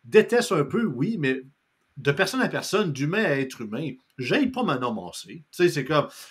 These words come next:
même on l'a vu en fin de semaine, Éric Lecroisé, durant le porte-à-porte, euh, dans Saint-Henri-Saint-Anne, puis ils ont pris une photo ensemble. Puis que c'est,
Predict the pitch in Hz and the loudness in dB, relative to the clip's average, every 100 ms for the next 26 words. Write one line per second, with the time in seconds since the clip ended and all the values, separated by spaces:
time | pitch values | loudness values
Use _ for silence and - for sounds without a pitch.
0 | - 208 156 135 147 131 220 214 - 185 | 4 6 6 6 6 6 4 2 0 0
1 | 196 233 165 143 139 190 165 151 156 135 | 2 0 0 0 0 -2 -4 -2 0 2
2 | 131 185 139 135 131 139 135 120 170 175 | 4 2 2 -2 -2 -4 -4 -2 -2 -2
3 | - 120 113 104 - - - 139 131 160 | -2 0 0 -2 -10 -18 0 0 4 6
4 | 143 143 156 190 170 - 202 180 147 147 | 6 4 4 6 6 8 6 6 4 0
5 | 143 220 185 190 180 165 135 120 175 160 | 2 0 2 2 2 2 0 0 -2 -2
6 | 143 170 165 123 | -2 -2 0 -4